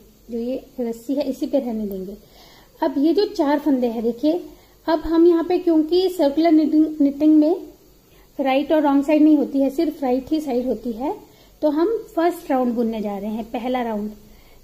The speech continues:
इसमें देखिए हमने क्या करना है, ये चार फंदे हमारे दो sides के फंदे हैं, दो एक side के, दो दूसरी side के। तो जो एक साइड के दो फंदे हैं देखिए उन्हें कैसे बुनना है, एक फंदा सीधा, फिर इस तरह से दो बार धागा लपेटेंगे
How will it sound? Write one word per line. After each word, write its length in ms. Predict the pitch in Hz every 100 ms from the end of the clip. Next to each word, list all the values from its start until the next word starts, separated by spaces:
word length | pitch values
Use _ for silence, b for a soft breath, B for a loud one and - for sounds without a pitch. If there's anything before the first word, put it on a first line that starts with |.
| 302
इसमें 280 | 294 339
देखिए 260 | 320 311 330
हमने 260 | 320 294 311
क्या 140 | 285
करना 240 | 277 220
है, 180 | 226 233
ये 140 | 240 302
चार 300 | 311 277 277
फंदे 240 | 302 320
हमारे 260 | 320 294 311
दो 240 | 262 277
sides 320 | 285 330 320
के 100 | 359
फंदे 240 | 339 311 330
हैं, 280 | 339 359
दो 140 | 269 277
एक 220 | 285 277
side 260 | 302 294 285
के, 80 |
दो 200 | 269 262
दूसरी 340 | 233 247 240 277
side 320 | 277 240 -
के। 300 | 302 381 B B B B B B -
तो 80 | 339
जो 160 | 359 349
एक 200 | 330 392
साइड 320 | 381 359 294 302
के 80 |
दो 240 | 254 277 311
फंदे 280 | 302 233 226
हैं 120 | 220
देखिए 260 | 226 294
उन्हें 180 | 294 302
कैसे 220 | 302 285
बुनना 260 | 262 240 226
है, 260 | 220 220 -
एक 160 | 269 277
फंदा 260 | 294 277
सीधा, 480 | 320 320 269 285 330 - - _ _ _ b b b b b _
फिर 160 | 330
इस 240 | - 302 -
तरह 160 | 339
से 180 | 339 359 302 - - -
दो 140 | 262
बार 240 | 311 294
धागा 280 | 277 269 269
लपेटेंगे 600 | 320 320 311 330 339 415